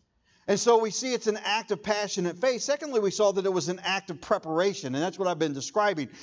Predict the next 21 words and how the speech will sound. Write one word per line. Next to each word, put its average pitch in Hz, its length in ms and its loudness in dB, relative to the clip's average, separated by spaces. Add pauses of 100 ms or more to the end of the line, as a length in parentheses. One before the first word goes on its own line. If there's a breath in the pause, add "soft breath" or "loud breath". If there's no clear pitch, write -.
(140 loud breath)
He 202 140 0
prepared 190 440 0
the 180 80 2
wood, 165 180 2
he 143 60 0
got 165 280 2
the 170 100 -4
fire. 185 400 0 (240 loud breath)
Worship 254 640 4 (260)
requires 202 880 0 (140)
preparation. 165 720 0 (960 soft breath)
We 214 180 0
cannot 254 520 -2
come 233 240 0
together 175 640 2
this 143 240 -6
morning 160 560 0 (320 soft breath)
and 185 200 0 (120)
adequately 196 1040 0 (120)
and 160 180 2
properly 185 880 -2